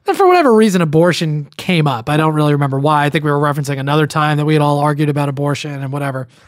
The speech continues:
And I was very surprised. Someone that we were friends with, that we, like, grew up with, was very, um, like, anti-abortion. I, I, it, I was, I was taken aback by how, um, illogical the argument was, essentially, about, like,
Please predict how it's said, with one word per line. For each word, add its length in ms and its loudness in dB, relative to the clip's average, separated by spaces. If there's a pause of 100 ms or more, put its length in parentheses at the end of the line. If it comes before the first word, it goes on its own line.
(640)
And 220 -2
I 120 0
was 100 0
very 200 4
surprised. 460 0
Someone 200 0
that 80 2
we 40 2
were 60 2
friends 340 0
with, 200 -4
that 120 0
we, 140 0
like, 200 -2
grew 220 2
up 120 -2
with, 160 -4
was 180 -4
very, 720 -2
um, 720 -8 (1040)
like, 200 -8 (380)
anti-abortion. 920 -4
I, 140 -8
I, 180 -8
it, 360 -6
I 80 0
was, 220 -4
I 120 0
was 140 2
taken 300 -2
aback 460 -2
by 220 0
how, 440 -2 (560)
um, 480 -2 (160)
illogical 800 2
the 160 0
argument 380 0
was, 360 0
essentially, 500 0
about, 300 0
like, 280 -2